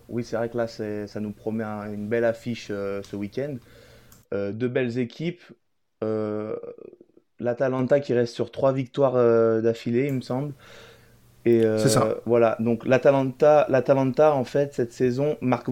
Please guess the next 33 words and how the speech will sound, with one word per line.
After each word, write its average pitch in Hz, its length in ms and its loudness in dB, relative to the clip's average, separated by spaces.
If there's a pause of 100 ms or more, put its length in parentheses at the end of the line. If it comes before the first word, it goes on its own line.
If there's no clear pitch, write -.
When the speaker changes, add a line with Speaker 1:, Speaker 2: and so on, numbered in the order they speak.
(160)
Speaker 1:
un 143 100 2
peu 147 160 -2
moins 147 280 0
de 143 60 -4
buts 151 280 -2 (720)
que - 80 -2
la 123 80 2
saison 123 260 2
précédente, 135 600 0
mais 123 320 0
en 123 160 2
encaisse 127 260 0
aussi 127 240 -4
moins. 139 240 -2 (680)
Et - 60 -4
la 120 100 4
ré-, 127 320 0
euh, 120 100 4
Gasperini 135 500 0
a 139 120 2
réussi 127 320 0
à 131 60 4
avoir 123 260 2
eu, 120 260 0
à 113 80 0
trouver 131 240 -4
une 127 80 -2
stabilité 127 720 -2
autour 120 360 -2
de, 110 500 -2
dans 117 160 -4
son 117 180 -2
effectif. 120 500 -4